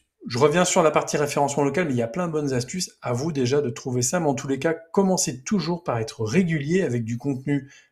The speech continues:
de qualité qui, euh, je dirais, parle, euh, d'une, comment dire, euh, parle du sujet, mais de manière exhaustive, donc en essayant d'être le plus complet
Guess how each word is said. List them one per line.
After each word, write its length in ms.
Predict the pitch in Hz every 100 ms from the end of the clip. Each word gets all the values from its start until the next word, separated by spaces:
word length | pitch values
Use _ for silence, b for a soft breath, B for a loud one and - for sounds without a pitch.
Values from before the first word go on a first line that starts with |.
| -
de 180 | 123 156
qualité 520 | 143 123 117 151 165 B B -
qui, 340 | - 156 - -
euh, 160 | 123 117 123 -
je 80 | 120
dirais, 340 | 117 117 139
parle, 280 | 147 143 143
euh, 320 | 156 127 117
d'une, 400 | 113 113 113 110
comment 160 | 110 110
dire, 160 | 104 - B B B B B -
euh, 320 | 127 - - -
parle 200 | 156 143
du 80 | 139
sujet, 320 | - 139 170
mais 120 | 143
de 100 | 123
manière 340 | 127 135 156 - -
exhaustive, 540 | 165 127 127 - 160
donc 160 | 127 127
en 120 | 120
essayant 440 | 120 - 127 151
d'être 180 | 147 127
le 100 | 113
plus 300 | 107 - 214
complet 460 | 220 131 127 143